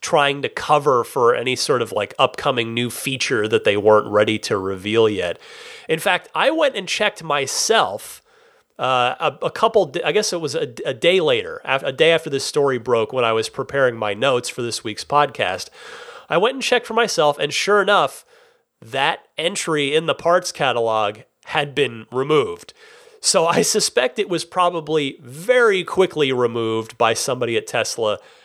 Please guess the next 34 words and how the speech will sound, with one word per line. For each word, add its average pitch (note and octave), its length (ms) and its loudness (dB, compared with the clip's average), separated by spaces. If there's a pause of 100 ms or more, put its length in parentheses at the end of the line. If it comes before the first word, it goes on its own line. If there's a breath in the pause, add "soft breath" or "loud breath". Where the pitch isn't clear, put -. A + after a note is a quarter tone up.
(140 soft breath)
after B2+ 420 -4
Elon A2+ 640 -2
refuted G#2 600 -6
this. - 360 -6 (800 loud breath)
First - 360 0
of F#3+ 80 0
all, E3 180 4
on C#3+ 160 2
this, C3+ 400 -2 (500)
it G#3 220 -6
does G3 380 0
make D#3+ 240 -2
sense - 600 -6 (240)
that C#3 140 2
the C3+ 80 2
three C3+ 300 -2
and A#2+ 100 0
the A#2+ 60 0
Y G#2 540 2 (120)
won't B2+ 640 0
have B2 240 -2
an G#2+ 120 -6
air G#2+ 200 0
suspension. - 560 -8 (380 loud breath)
Would F#3 240 4
it G#3 100 -2
be F#3 160 -4
nice? G#3 560 0 (480)
Definitely. G3+ 800 -2
Definitely G3 460 2
it - 20 0
would E3+ 100 -2
be F3+ 100 -6
nice. D3 380 0